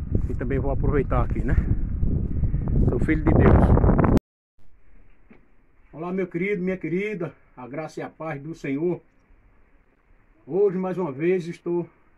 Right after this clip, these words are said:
nesse ambiente maravilhoso, no sítio do meu sonho. Hoje viemos à casa da minha comadre,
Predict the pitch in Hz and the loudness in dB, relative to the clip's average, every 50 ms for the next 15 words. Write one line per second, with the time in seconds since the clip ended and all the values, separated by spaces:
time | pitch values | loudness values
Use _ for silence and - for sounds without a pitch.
0 | _ - 127 156 175 170 - - 180 175 170 165 147 143 147 170 165 - 156 151 | _ -12 -8 -6 -6 -6 -4 -4 -4 -4 -4 -4 -6 -6 -6 -6 -8 -8 -8 -8
1 | 160 165 143 135 135 139 151 165 160 135 131 120 _ _ _ _ _ _ _ - | -6 -6 -6 -6 -6 -6 -4 -6 -6 -8 -10 -14 _ _ _ _ _ _ _ -20
2 | - - _ _ _ _ _ _ _ _ _ _ _ - - 143 151 123 - - | -20 -20 _ _ _ _ _ _ _ _ _ _ _ -12 -10 -8 -8 -10 -12 -12
3 | - - 185 202 214 202 208 - 202 180 175 - _ _ _ _ _ _ - 135 | -6 -4 -4 -4 -4 -6 -8 -8 -8 -8 -8 -10 _ _ _ _ _ _ -10 -8
4 | 143 151 156 151 - - 127 127 139 139 123 117 - - - - _ - - - | -6 -6 -6 -8 -10 -10 -10 -8 -6 -8 -8 -10 -12 -18 -20 -20 _ -20 -20 -20
5 | - - _ - - - - - - - - - _ - - - - - - 151 | -20 -20 _ -20 -20 -20 -20 -20 -20 -20 -20 -20 _ -20 -20 -20 -18 -10 -6 -2
6 | 190 202 196 190 170 196 185 175 185 208 202 190 180 - - _ _ - - - | -2 -2 -2 -2 -2 0 0 0 0 0 -2 -6 -8 -10 -14 _ _ -20 -20 -20
7 | - - 151 143 - 160 156 156 160 147 151 156 160 151 147 - 135 131 135 147 | -16 -14 -14 -12 -10 -10 -10 -8 -8 -6 -6 -6 -6 -6 -6 -6 -6 -6 -4 -4
8 | 151 147 131 | -6 -6 -8